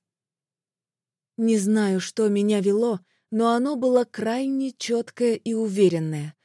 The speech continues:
словно кто-то нашёптывал на ухо. Всё вскипело, брызнуло. Один из стеллажей вздрогнул.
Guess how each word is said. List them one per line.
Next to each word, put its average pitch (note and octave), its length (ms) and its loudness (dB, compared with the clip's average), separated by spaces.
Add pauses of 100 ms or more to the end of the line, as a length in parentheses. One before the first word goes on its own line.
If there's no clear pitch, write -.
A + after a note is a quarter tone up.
(120)
словно A3 480 2
кто-то A#3 460 -2
нашёптывал A3+ 720 -2
на A#3 240 -2
ухо. - 340 -8 (720)
Всё G#3 320 0
вскипело, F3 760 -4 (340)
брызнуло. F3 800 -2 (540)
Один A3+ 380 0
из A#3+ 80 -4
стеллажей A#3+ 600 -2
вздрогнул. F#3 640 -2